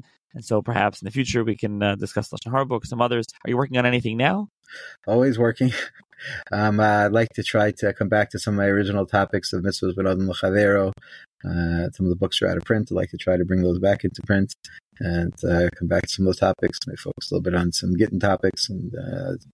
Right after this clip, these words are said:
Speaker 2: related to some other things we spoke about, and, uh,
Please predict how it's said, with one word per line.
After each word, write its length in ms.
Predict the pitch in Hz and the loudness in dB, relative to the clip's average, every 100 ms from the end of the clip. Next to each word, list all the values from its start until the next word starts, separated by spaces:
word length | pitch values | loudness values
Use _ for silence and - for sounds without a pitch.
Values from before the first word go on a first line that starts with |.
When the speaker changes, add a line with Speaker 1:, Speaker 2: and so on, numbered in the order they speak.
| _ - | _ -10
Speaker 2:
related 260 | 90 90 90 | -6 -4 -6
to 60 | |
some 160 | - 92 | -2 2
other 140 | 98 | 2
things 200 | 92 101 | 2 0
we 60 | 92 | 0
spoke 260 | - 98 98 | 0 0 2
about, 240 | 95 92 - - - - - | 4 2 -2 -12 -14 -14 -10
and, 280 | 82 85 87 | -4 -2 2
uh, 600 | 92 92 95 92 92 101 | 4 4 4 4 4 0